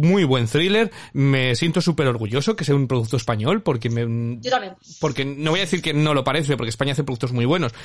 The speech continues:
Speaker 1: pero creo que a veces en España se mira por encima del hombro, en plan, ah, tenemos un complejo de inferioridad,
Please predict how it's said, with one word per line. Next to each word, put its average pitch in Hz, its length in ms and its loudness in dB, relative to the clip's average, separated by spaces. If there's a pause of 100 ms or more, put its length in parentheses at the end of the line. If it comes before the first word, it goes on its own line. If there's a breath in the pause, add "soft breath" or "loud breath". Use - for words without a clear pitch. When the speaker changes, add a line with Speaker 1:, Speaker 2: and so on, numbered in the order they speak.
(260 loud breath)
Speaker 1:
pero 135 240 2
creo 170 200 0
que 185 100 0
a 170 60 2
veces 160 240 2
en 165 80 2
España 170 360 0 (160 loud breath)
se - 200 -2
mira 151 380 2
por 135 100 2
encima 135 300 2
del 127 100 2
hombro, 131 200 0
en 120 100 -2
plan, 123 680 0
ah, 120 680 0
tenemos 151 260 0
un 175 160 4
complejo 151 500 0
de 139 80 2
inferioridad, 123 680 0